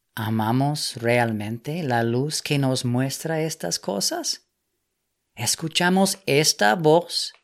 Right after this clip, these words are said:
Generalmente la respuesta es no. En su lugar, decimos, "Estas cosas pequeñas no son la sustancia verdadera del cristianismo".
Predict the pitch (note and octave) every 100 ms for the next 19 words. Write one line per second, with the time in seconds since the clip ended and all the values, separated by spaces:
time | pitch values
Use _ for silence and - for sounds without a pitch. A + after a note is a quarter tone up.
0 | _ _ _ _ _ _ B2+ C3 C#3 D3
1 | B2 A2+ A2+ A2 A2 - A#2 G2+ - G#2+
2 | G2 - A#2+ C#3+ A2 _ _ _ _ _
3 | _ _ _ _ _ - C3 B2 B2 A#2
4 | A#2+ E3 - _ _ _ _ A#2+ A2+ C3
5 | B2+ A#2+ A2+ - _ _ _ _ _ C3+
6 | E3 F#3+ G#3+ - - C#3 C#3 C3 - G#2
7 | - A#2 A#2 A#2 B2 B2+ D3+ - - D#3
8 | E3+ E3+ E3 D3+ E3+ D#3 - - C3+ D3
9 | - D#3 C#3+ C#3 C3+ C3 A#2+ A#2+ B2 A2+
10 | A2 A#2 A2+ C3 A#2+ - A#2+ A#2 B2 -
11 | A2